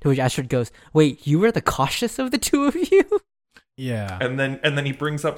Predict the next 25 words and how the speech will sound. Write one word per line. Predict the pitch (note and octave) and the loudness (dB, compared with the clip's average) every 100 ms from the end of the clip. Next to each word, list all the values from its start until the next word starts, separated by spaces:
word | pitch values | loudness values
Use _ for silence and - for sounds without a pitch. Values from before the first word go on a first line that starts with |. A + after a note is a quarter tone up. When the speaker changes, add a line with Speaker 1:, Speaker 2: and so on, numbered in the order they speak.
| G#2+ | -4
Speaker 3:
"The | B2 | -4
time | - C#3+ D#3 | -4 -6 -4
I | D3 | -4
crossed | C#3+ D3+ D#3 - | -6 -8 -8 -6
the | C3 | -4
line, | D3 C#3+ D#3+ - | -2 -2 -4 -8
the | G#2 G#2+ A2+ | -6 0 0
one | G#2+ C3+ E3+ | 0 0 0
and | C#3+ | 0
only | - C#3 C#3 C3+ | -2 -2 -2 -4
time, | C3 C#3 A#2+ A2 | -4 -4 -4 -4
I'm | F#2+ G2 | -8 -8
sure, | - D3 A2 F2+ - - - - | -6 -2 -2 -4 -10 -8 -6 2
uh, | - - | 4 4
was | A4 - | 4 4
when | - | 4
I | B2+ | 4
went | C3 D3 D3 | 4 2 2
and | D3 | -2
took | D#3 D3+ - | -2 -4 -4
Peter | D#3+ C3 A2 | -4 -2 -6
from | - A#2 | -8 -2
the | A#2+ | -2
alternate | C#3+ C3+ C3+ C3+ | -2 -6 -8 -4
universe." | F3 F3 F#2 F#2+ - | -4 -4 -8 -8 -8